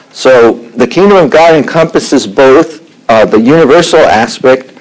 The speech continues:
God is the, the, the king of the universe. But also there's an earthly kingdom that he set up.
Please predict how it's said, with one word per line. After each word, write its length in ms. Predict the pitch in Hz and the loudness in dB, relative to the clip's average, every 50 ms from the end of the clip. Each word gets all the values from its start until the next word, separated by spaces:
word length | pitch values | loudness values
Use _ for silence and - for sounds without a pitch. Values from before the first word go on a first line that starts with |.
| - - _ - - | -20 -20 _ -20 -8
God 260 | - 131 127 139 156 170 | -4 0 0 2 2 2
is 160 | 165 139 120 | 0 0 0
the, 180 | 131 127 104 - | 0 -2 -2 -2
the, 540 | - - - 98 92 113 110 101 95 - - - _ _ - | -6 -12 -12 -6 -2 0 0 0 0 -4 -8 -16 _ _ -4
the 100 | 110 110 | -4 -4
king 540 | - - - 180 175 156 135 131 135 131 131 131 - - - | -4 -2 -2 0 2 2 2 2 0 0 -2 -6 -10 -8 -4
of 400 | - 123 127 131 127 117 - - - 95 | 0 0 2 0 0 -4 -8 -12 -6 -2
the 300 | 123 131 113 98 - - | 0 0 0 0 -2 -8
universe. 880 | 95 98 117 151 175 185 160 147 110 98 90 - - - - - - - _ _ _ _ _ _ _ _ _ _ _ - - _ - - _ - - - _ _ _ - | -8 -4 -2 0 0 2 2 2 2 0 -2 -4 -6 -12 -16 -18 -20 -20 _ _ _ _ _ _ _ _ _ _ _ -20 -20 _ -20 -20 _ -20 -20 -20 _ _ _ -18
But 220 | - 101 131 123 123 | -8 -4 -2 0 0
also 480 | 139 175 226 - - - 180 156 147 | 0 0 -2 -2 -2 0 2 2 2
there's 380 | - - 131 135 131 127 123 131 | 2 2 2 2 2 2 2 0
an 280 | 127 131 123 - - - 131 | 0 0 0 -2 -4 -2 0
earthly 480 | 139 175 185 175 - - 160 160 127 | 2 2 0 0 -2 -2 0 0 0
kingdom 640 | - - - 135 127 117 113 98 113 107 98 101 104 104 | 0 -2 -4 -2 0 0 0 2 0 0 -2 -2 -4 -4
that 220 | 101 98 113 113 | -2 -2 -2 0
he 120 | 117 117 117 | -2 -4 -6
set 300 | - - 123 113 107 110 | -4 -2 0 2 2 2
up. 260 | 107 92 - - | 2 0 -2 -4